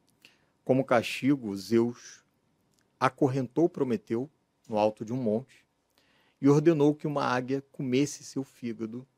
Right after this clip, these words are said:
diariamente, ao longo de trinta mil anos.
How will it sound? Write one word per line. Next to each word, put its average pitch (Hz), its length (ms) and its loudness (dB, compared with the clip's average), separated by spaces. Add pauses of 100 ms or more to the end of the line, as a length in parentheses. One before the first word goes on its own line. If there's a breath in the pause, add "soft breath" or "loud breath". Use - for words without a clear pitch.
(100)
diariamente, 113 840 -4 (640)
ao 107 120 -2
longo 113 280 -2
de 110 120 -12
trinta 127 420 -6
mil 120 260 -4
anos. 101 280 -10